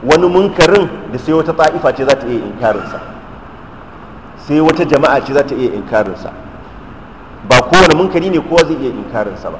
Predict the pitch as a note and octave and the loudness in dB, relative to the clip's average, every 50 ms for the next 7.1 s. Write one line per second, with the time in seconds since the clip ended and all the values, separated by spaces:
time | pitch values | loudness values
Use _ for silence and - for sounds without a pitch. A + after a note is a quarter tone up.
0 | - - - - - - - - - - - - - - A#2+ A#2 C#3 D3+ D#3 E3+ | -14 -18 -20 -20 -20 -20 -20 -20 -20 -20 -20 -20 -10 -8 -2 0 0 2 2 0
1 | E3+ - D3 C#3 D3 C#3 D3+ D#3 D#3+ D3 D#3 D#3 D#3 E3+ D3+ - - D3 C#3+ C3+ | 0 2 2 2 4 4 2 0 0 0 -2 -2 0 -2 -2 -2 -2 0 2 4
2 | C#3+ D3+ D#3 D3+ D#3 - - - - B2 D#3 D3 C#3 C#3 C#3 D3 D3 D3 C3 D3 | 6 6 4 4 0 -6 -8 -6 0 0 2 2 2 2 4 4 4 4 2 0
3 | - - D3+ D3+ - D#3+ D3 D3+ D#3 D3+ D3+ C#3 C3 C#3 C#3+ - D#3+ E3 F3+ G3 | -2 -4 -6 -4 2 2 2 2 2 0 -2 -2 -4 -4 -6 -4 -2 -2 -2 -2
4 | D#3 D#3+ E3 C#3+ - - - - - - A2+ A#2+ C3+ D3 - C3+ - - C#3 C#3+ | -4 -6 -10 -10 -10 -12 -16 -14 -4 -2 -2 -2 0 -2 -4 -4 0 2 0 2
5 | C#3 C3+ B2+ B2+ - - A#2+ B2+ C#3+ D3+ C3 B2+ A#2 A2 A2+ - - A#2 A#2 - | 2 0 -4 -6 -4 -4 -2 0 0 0 -2 -2 -4 -6 -6 -4 -2 0 0 0
6 | G#2+ A2 A2+ B2+ A#2+ A2+ - - C#3+ D#3 C#3 B2+ B2 - C3 C3+ C3+ - - - | 0 -2 -2 -4 -4 -2 -2 -2 -2 -2 -2 -4 -4 -6 -10 -12 -12 -12 -12 -6
7 | - G2+ | -6 -6